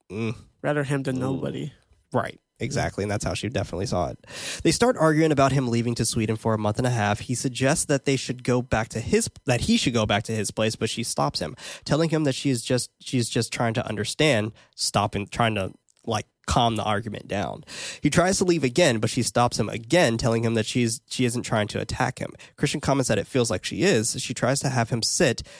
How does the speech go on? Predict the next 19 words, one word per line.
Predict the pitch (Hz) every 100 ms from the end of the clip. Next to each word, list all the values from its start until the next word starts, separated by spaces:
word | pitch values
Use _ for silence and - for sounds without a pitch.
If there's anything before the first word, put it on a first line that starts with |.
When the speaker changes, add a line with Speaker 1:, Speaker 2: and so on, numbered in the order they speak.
| - -
Speaker 1:
um, | 135 117 101 - -
she | - 139
tries | 143 147
to | 143
have | 127
him |
sit | 120 -
with | 131 127
her | 120
at | 110 117 110
the |
love | 104 151 247
seat, | - 107 107 -
but | 113
he | 123
tells | - 120 117
her |
to | 107
stop. | - - 139 -